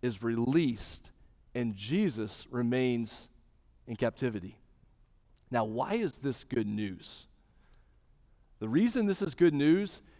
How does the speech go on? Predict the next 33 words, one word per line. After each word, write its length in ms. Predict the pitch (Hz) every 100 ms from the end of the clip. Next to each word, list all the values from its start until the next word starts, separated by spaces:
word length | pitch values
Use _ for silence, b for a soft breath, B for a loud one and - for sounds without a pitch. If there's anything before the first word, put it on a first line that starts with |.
| b b
is 160 | 113 113
because 400 | 123 131 113 - -
I'm 240 | 151 190
Barabbas 540 | 190 180 170 170 160
and 140 | 117 110
so 200 | - 143
are 100 | 120
you. 260 | 107 104 - - _ _ _ _ _ _ - _ -
This 240 | 143 220
is 160 | 247 143
good 240 | 139 185
news 560 | 147 147 160 127 113 - b b
because 420 | 135 135 139 117 - -
every 420 | 190 233 247 269
one 320 | 226 170 175
of 140 | 151 104
us 380 | 101 104 - - - - _ _ _ _ _ - - -
is 160 | 143 143
caught 380 | - - 180 214
up 340 | 151 143 -
in 80 | 147
the 100 | 131
slavery 720 | - - 165 202 196 139 131
of 140 | 135 127
sin 300 | - 190 170
and 120 | 143
death. 300 | 165 127 -
Every 280 | 190 247 277
one 220 | 233 220
of 140 | 226 151
us 240 | 135 -
is 200 | 202 165
imprisoned 760 | 165 139 - - 262 208 143 120